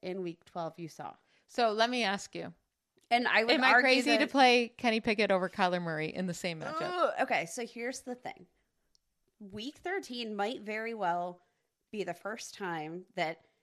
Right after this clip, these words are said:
Speaker 1: the Pittsburgh Steelers have all of their best defenders on the field at the same time.
Speaker 2: Okay.
Speaker 1: That is scary. Cam Hayward, like, everybody, Cam Hayward got injured in week one.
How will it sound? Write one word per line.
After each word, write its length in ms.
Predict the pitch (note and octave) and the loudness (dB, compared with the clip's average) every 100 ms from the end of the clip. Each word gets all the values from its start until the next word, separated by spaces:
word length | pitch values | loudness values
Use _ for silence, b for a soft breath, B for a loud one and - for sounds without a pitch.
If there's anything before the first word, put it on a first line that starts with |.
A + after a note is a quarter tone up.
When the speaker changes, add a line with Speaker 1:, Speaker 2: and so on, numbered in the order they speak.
| _ _ _ | _ _ _
Speaker 1:
the 140 | G3 G3+ | -12 -10
Pittsburgh 500 | G3+ G3+ - C4+ C4+ | -8 -10 -8 -12 -12
Steelers 500 | - G#3+ G3+ F#3+ F#3+ | -10 -8 -6 -6 -2
have 240 | F#3+ F#3 - - | -2 -2 -6 -4
all 240 | F3+ A3+ | -2 0
of 140 | B3+ A#3+ | -4 -4
their 180 | A#3 | -6
best 320 | G3+ F3 F3 - | -2 -4 -4 -14
defenders 500 | F3+ F3 E3 D#3+ D#3+ | -10 -8 -8 -10 -10
on 120 | D#3 | -12
the 80 | D#3 | -12
field 280 | D3+ D3+ | -12 -12
at 120 | C#3+ - | -14 -20
the 60 | |
same 260 | D3 - C#3 | -18 -16 -14
time. 220 | - - _ _ F3 | -14 -16 _ _ -16
Speaker 2:
Okay. 180 | - D#3 - _ | -14 -16 -16 _
Speaker 1:
That 260 | F3 F3 F#3 | 0 0 0
is 160 | G3 | -6
scary. 440 | - E3+ D3+ - _ _ | -10 -12 -12 -16 _ _
Cam 300 | - F#3+ A#3 | -8 -6 -4
Hayward, 480 | A3+ G#3+ G#3 G#3 G3 G3 | -4 -4 -2 0 -2 0
like, 240 | G#3 - - | -4 -4 0
everybody, 760 | G#3+ B3 C#4 C4 C4 C4+ B3 b b b b b | 0 2 -2 0 -2 -2 -6 b b b b b
Cam 240 | - C4 C#4 | -2 0 0
Hayward 400 | B3 A#3+ A#3 A#3 | -2 0 0 2
got 180 | G3+ G3 | 2 2
injured 480 | G3 G3 F#3+ F3+ - | 0 -2 -4 -4 -4
in 200 | F#3+ G3+ | -4 -2
week 260 | G3 F#3+ G3 | -4 -6 -6
one. 380 | E3 F2 F3 | -6 -6 -12